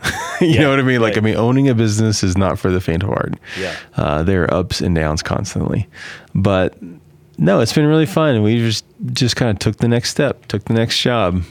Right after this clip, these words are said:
Speaker 1: And then
Speaker 2: Yeah.
Speaker 1: kind of, I think at the end of the day, we've always taken care of people.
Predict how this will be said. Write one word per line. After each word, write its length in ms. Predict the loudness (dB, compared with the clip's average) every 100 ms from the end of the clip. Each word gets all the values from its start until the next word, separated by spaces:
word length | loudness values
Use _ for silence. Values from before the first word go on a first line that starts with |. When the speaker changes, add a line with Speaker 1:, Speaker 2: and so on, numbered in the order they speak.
| -10 -4
Speaker 1:
And 160 | 0 2
then 140 | 2
Speaker 2:
Yeah. 60 | 0
Speaker 1:
kind 200 | 0 0
of, 220 | -2 -6 -10 -4
I 120 | -2
think 180 | 0 0
at 80 |
the 80 | 2
end 120 | 2
of 60 | 2
the 60 | 4
day, 220 | 2 2
we've 180 | 2 2
always 240 | 2 0
taken 320 | -2 -2 -2
care 240 | -2 -2 -2
of 140 | -2
people. 360 | -6 -4 -4